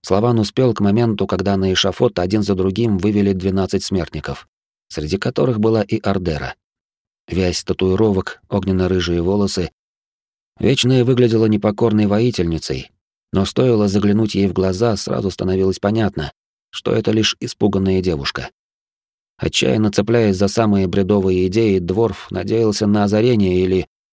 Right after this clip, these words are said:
чудо. Все это время кузнец продолжал сжимать с чудовищной силой шарик, словно это могло хоть как-то помочь.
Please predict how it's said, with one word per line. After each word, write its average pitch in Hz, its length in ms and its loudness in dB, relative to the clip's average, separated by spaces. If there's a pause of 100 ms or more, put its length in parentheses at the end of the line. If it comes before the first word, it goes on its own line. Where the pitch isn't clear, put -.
(300)
чудо. - 520 -4 (1040)
Все 131 200 0
это 120 160 0
время 120 280 2
кузнец 107 340 0
продолжал 101 540 0
сжимать 101 400 0
с - 40 -12
чудовищной 95 580 -2
силой 98 260 0
шарик, 98 460 -2
словно 92 360 -4
это 90 180 -2
могло 92 300 0
хоть 90 220 -2
как-то - 280 -4
помочь. 85 440 -4